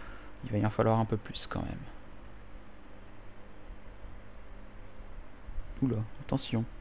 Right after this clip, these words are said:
Bon, il se prend le piège mortel. <laughs> C'était pas pour lui, mais bon, apparemment, il vous laisse le prendre.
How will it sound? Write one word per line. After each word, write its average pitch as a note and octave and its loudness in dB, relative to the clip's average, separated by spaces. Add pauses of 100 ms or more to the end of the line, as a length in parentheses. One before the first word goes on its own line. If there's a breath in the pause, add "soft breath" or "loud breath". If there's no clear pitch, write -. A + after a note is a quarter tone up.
(3000 loud breath)
Bon, G#2+ 8
il G#2 6
se - -4
prend - 6
le A2 8
piège A2 8
mortel. A2 8 (120)
<laughs> - 6
C'était A#2 10
pas C3 12
pour C3 12
lui, C#3 12
mais C#3+ 12
bon, A2 12
apparemment, G#2+ 10
il C#3+ 12
vous B2+ 10
laisse A#2+ 8
le A#2+ 10
prendre. G#2 4